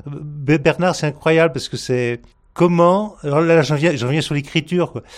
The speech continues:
Comment un personnage comme ça va apparaître dans un roman, enfin, le, eh bien, tout simplement parce que quand j'écris la, la cérémonie de,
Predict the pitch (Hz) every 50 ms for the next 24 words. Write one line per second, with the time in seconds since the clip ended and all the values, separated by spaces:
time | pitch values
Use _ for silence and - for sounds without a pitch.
0 | - - - _ _ _ _ _ - - 156 170 190 165 196 - 160 - - 160
1 | 147 147 147 139 117 - - - _ _ _ _ _ _ _ - 151 123 - -
2 | - 139 147 151 160 - - - - 123 107 123 135 143 139 143 143 120 127 151
3 | 143 131 131 113 - 127 120 113 120 117 120 113 110 104 - - 117 117 113 110
4 | 107 - - - - - - - - - - - 120 117 131 131 170 156 - 151
5 | 143 151 143 139 156 - - 151 127 - - - - 135 131 131 135 131 131 -
6 | - - - - - - 135 139 139 110 110 117 147 151 147 - - - 165 165
7 | 165 165 156 - - - - - - - - - - 131 120 123 127 123 120 -
8 | - - 139 139 151 143 143 139 139 143 135 123 127 117 117 117 113 113 113 113
9 | 117